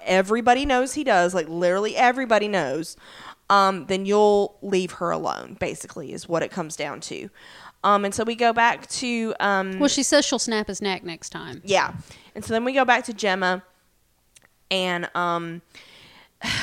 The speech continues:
Speaker 1: Gemma's like, "Okay,
Speaker 2: Oh, the creep factor.
Speaker 1: Will told me that you would say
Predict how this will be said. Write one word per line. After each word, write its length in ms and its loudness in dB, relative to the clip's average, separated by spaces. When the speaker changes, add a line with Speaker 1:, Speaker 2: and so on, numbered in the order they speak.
Speaker 1:
Gemma's 320 -2
like, 320 2
"Okay, 240 6
Speaker 2:
Oh, 260 6
the 100 -4
creep 400 -6
factor. 440 -2
Speaker 1:
Will 300 10
told 360 2
me 120 -2
that 120 0
you 200 -6
would 160 0
say 300 -2